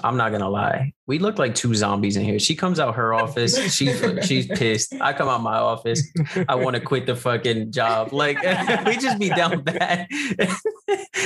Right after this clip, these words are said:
Speaker 1: It just be horrible, like, in the morning sometimes. Like, you know, uh, it, it,
Speaker 2: Yeah.
Speaker 1: it's subjectively.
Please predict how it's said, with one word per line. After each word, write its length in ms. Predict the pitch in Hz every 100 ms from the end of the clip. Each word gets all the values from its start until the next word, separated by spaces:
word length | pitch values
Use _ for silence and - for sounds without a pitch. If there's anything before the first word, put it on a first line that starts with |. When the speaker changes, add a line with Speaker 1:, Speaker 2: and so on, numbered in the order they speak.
| 269 -
Speaker 1:
It 120 | 220
just 180 | 320 311
be 120 | 262
horrible, 580 | 165 147 139 143 139 135
like, 180 | 127 127
in 80 | 127
the 60 |
morning 400 | 120 117 123 131
sometimes. 600 | 139 143 147 156 151 156
Like, 280 | 143 135 -
you 100 | 226
know, 380 | 151 120 104 - -
uh, 180 | 76 -
it, 180 | 65 - _
it, 320 | - - 170
Speaker 2:
Yeah. 320 | 165 156 330
Speaker 1:
it's 100 | -
subjectively. 800 | - 185 139 135 131 143 160 165